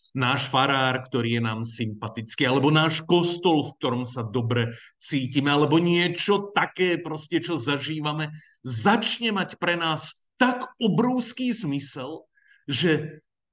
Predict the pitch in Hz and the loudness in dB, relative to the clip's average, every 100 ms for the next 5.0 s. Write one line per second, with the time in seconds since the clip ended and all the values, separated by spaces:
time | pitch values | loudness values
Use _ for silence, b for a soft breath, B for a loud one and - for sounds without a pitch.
0 | - 117 127 120 113 117 196 208 - 220 | -12 -4 0 4 4 4 2 2 0 0
1 | 220 - 151 180 160 143 113 151 - 190 | -2 -4 -2 -2 0 -2 0 -2 -2 -4
2 | 185 139 131 156 170 160 156 147 143 _ | -2 -2 -2 -4 -4 -4 -6 -8 -10 _
3 | 143 151 151 151 147 143 - 185 196 185 | -6 -2 -2 -2 -4 -4 -2 -2 0 -2
4 | 156 - 143 - 160 156 156 156 151 | -2 -4 -6 -4 -4 -4 -4 -2 -2